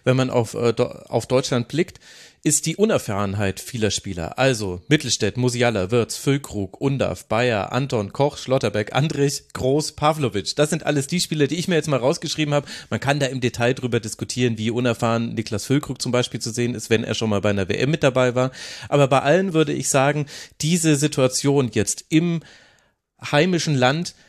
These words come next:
ein Turnier spielen zu müssen mit all den Erwartungshaltungen, das könnte auch etwas viel sein. Und das war nämlich auch ein Gedanke, den ich hatte, Martin. Also ja, man kann sagen, vielleicht war es Müdigkeit in der Anfangsphase.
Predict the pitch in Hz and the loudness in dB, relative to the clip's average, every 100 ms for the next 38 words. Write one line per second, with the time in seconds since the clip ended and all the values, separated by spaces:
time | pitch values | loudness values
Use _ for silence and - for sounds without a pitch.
0 | _ - 131 135 127 139 135 180 185 127 | _ 0 2 2 0 0 2 2 2 0
1 | 110 - 107 127 139 - 127 131 127 113 | -2 0 -2 0 0 2 0 2 0 0
2 | 120 131 113 - 107 110 127 131 - _ | -2 -2 -4 -2 -2 0 -2 -4 -8 _
3 | 139 135 - _ - 151 180 214 170 151 | 0 0 -4 _ -4 2 2 2 -2 0
4 | 127 147 156 80 - _ - 170 147 135 | 2 2 0 -4 -18 _ -2 0 0 -2
5 | - 151 156 - 90 - - - - 147 | -2 -2 0 0 -2 -6 -12 -18 -6 -2
6 | 135 170 214 202 196 180 - 175 175 151 | 2 2 2 2 2 0 0 2 0 0
7 | 170 180 160 139 - 180 196 - 101 98 | 0 2 2 0 0 0 0 2 0 0
8 | 123 160 - 123 120 127 170 175 - 147 | 0 0 2 0 2 2 2 0 0 2
9 | 135 135 143 131 135 127 135 123 113 - | 2 2 0 -2 0 2 2 2 2 0
10 | 135 131 180 214 - 170 180 - 156 147 | 0 2 2 0 0 2 2 2 0 0
11 | 165 175 170 - 165 190 | -2 -4 -2 2 2 2